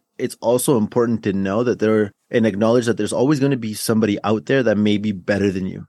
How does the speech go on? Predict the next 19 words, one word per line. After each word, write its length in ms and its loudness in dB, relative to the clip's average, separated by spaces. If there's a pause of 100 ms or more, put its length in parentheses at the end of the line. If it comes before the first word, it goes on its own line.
(100)
no 120 2
matter 240 4
how 380 2
good 280 0
you 80 0
might 360 -4
be 200 0
at 120 0
something. 460 -2 (260)
There's 180 2
always 340 4
going 200 2
to 40 0
be 140 -2
somebody 320 0
that's 160 -2
gonna 180 -4
come 220 -4
around. 380 -4